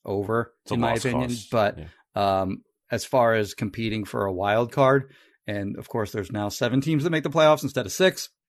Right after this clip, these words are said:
Speaker 1: Uh, but when you look at the wild card, um, you know, nobody's running away, nobody's running away with that right now. Like, I think the Vikings have the seventh seed right now. If the season were to end today, they're only three and three. So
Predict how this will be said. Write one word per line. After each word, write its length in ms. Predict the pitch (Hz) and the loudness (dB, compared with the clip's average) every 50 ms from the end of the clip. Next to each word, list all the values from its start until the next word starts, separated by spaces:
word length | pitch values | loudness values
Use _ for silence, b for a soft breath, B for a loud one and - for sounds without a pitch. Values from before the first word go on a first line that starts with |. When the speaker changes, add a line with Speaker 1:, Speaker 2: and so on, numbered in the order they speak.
| _ _ _ _ _ _ _ _ _ - - - | _ _ _ _ _ _ _ _ _ -20 -14 -6
Speaker 1:
Uh, 180 | - 117 107 107 | -2 0 2 2
but 200 | 98 107 107 - | 2 0 -2 -2
when 160 | - 127 113 110 | -2 -2 0 0
you 80 | 110 110 | 0 0
look 140 | 117 113 | 0 0
at 80 | 127 107 | 0 0
the 80 | 110 107 | 2 2
wild 320 | 110 107 107 107 110 - | 4 6 6 4 4 2
card, 320 | - 113 110 107 104 92 b b b b b b b b _ - | 2 4 4 4 2 0 b b b b b b b b _ -6
um, 320 | 101 101 95 92 98 - | -4 -2 -2 -2 -4 -4
you 80 | - 175 | -2 2
know, 120 | 156 143 | 4 6
nobody's 180 | 147 147 135 110 | 6 6 4 4
running 200 | 117 117 113 110 | 2 2 2 0
away, 180 | 113 113 - - | 0 -2 -4 -6
nobody's 380 | 131 135 - 147 139 143 131 107 | -8 -6 0 2 2 2 2 2
running 300 | 95 104 110 120 120 107 | 0 0 0 2 2 0
away 200 | 101 101 104 107 | 0 0 0 2
with 140 | 120 123 135 | 2 2 2
that 120 | 139 135 | 0 0
right 140 | 143 139 139 | 2 0 2
now. 220 | 139 139 147 147 | 2 2 2 2
Like, 120 | 120 117 113 | 2 2 0
I 60 | 113 | 0
think 220 | - 123 113 92 | -2 -2 -4 -4
the 80 | 113 107 | -4 -6
Vikings 580 | 101 107 110 117 117 - 170 170 185 180 175 - | -4 -2 -4 -4 -4 -4 -4 -4 -4 -4 -4 -2
have 280 | 160 151 160 160 156 | 0 2 2 2 0
the 320 | 170 170 170 165 170 170 151 | 0 0 0 0 0 0 -2
seventh 360 | - - 165 165 175 180 170 | -4 -4 -4 -4 -2 -4 -6
seed 280 | - - 185 180 175 | -6 -6 -6 -4 -2
right 180 | 170 170 170 175 | 0 0 0 0
now. 220 | 170 165 170 175 | 0 -2 -2 -2
If 60 | 175 175 | -2 -4
the 60 | 139 | -6
season 220 | 131 165 160 160 170 | -8 -6 -6 -4 -4
were 80 | 165 | -4
to 80 | 160 156 | -4 -4
end 140 | 165 165 160 | -2 -2 0
today, 180 | 160 170 170 | 0 0 0
they're 140 | 156 160 160 | 0 0 0
only 160 | 156 139 120 | 2 0 0
three 240 | - - 127 135 135 | -2 -4 -2 0 0
and 100 | 131 - | 0 0
three. 360 | 113 117 123 131 139 139 139 B B B B | 0 0 2 2 2 0 -2 B B B B
So 340 | - - 123 113 107 - | -4 -2 0 0 0 -2